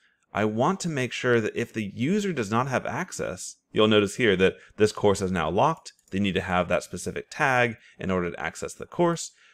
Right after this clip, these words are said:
So what I'm gonna do is come into the course itself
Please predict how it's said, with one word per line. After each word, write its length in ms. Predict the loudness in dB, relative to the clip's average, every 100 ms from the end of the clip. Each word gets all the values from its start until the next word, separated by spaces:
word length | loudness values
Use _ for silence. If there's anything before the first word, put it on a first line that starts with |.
| 0
So 160 | 6
what 100 | 8
I'm 80 | 8
gonna 160 | 2 0
do 360 | 0 0 -2 -10
is 120 | -8
come 220 | -4 -4 -2
into 500 | 0 0 0 -2 0
the 100 | -2
course 280 | 0 0
itself 520 | -2 -8 0 0 0